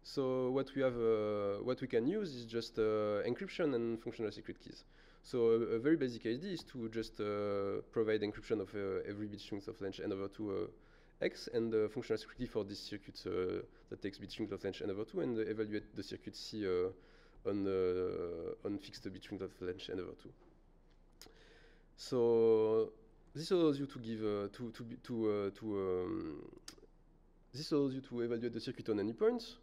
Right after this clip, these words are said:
Is, you can be, compute a C of x concatenate with y, combi-, combining the corresponding, uh, encryption and ciph-, and, uh, functional secret keys. And, uh, the, the, the size is, is good enough also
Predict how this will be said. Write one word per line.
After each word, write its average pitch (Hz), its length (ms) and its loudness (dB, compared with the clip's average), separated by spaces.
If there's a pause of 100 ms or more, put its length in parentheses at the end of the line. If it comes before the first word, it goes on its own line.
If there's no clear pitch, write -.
(520)
Is, 98 260 -8
you 101 100 -12
can 107 200 -2
be, 104 120 -10 (180)
compute 110 300 -6
a 98 280 -2 (320)
C - 200 -8
of 110 140 0
x 107 140 0
concatenate 104 420 -4
with 104 200 -8
y, 107 180 0
combi-, 101 340 -2
combining 104 300 0
the 101 80 -2
corresponding, 101 540 -2
uh, 92 320 2 (100)
encryption 107 340 -2
and 95 160 -2
ciph-, - 280 -6
and, 104 160 0
uh, 98 80 0
functional 101 280 -6
secret 185 240 -8
keys. 214 220 -8 (800)
And, 135 240 2
uh, 131 640 8
the, 156 180 2
the, 147 460 4
the 147 80 2
size 139 320 0
is, 120 140 -10 (200)
is 123 120 -6
good 117 160 -4
enough 117 180 2
also 113 220 -2